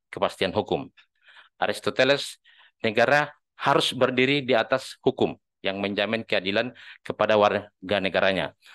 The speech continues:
Dalam sistem hukum Eropa kontinental, negara harus menjadi negara hukum untuk mewujudkan terpenuhinya tujuan hukum yang sebenarnya. Pada pasal tujuh puluh tiga Undang-Undang Narkotika,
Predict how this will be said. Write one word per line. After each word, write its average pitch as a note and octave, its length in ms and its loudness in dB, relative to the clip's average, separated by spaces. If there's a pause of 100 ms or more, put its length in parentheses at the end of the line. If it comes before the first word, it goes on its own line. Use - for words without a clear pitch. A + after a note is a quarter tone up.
(120)
Dalam F#2 320 0
sistem D3+ 400 4
hukum C#3 320 0
Eropa A2 320 0
kontinental, F2 640 -4 (240)
negara F#2 400 -2
harus A2 320 0
menjadi G2+ 320 0
negara F#2 240 0
hukum D3+ 400 0 (400)
untuk D3 400 2
mewujudkan B2+ 560 2
terpenuhinya G#2+ 720 0
tujuan G2 240 0
hukum F#2 320 -4
yang E2+ 240 -4
sebenarnya. D#2 640 -6 (1700)
Pada A2+ 240 2
pasal C#3+ 320 6
tujuh B2 240 2
puluh A#2+ 160 2
tiga B2 240 2
Undang-Undang A#2+ 400 0
Narkotika, - 560 -4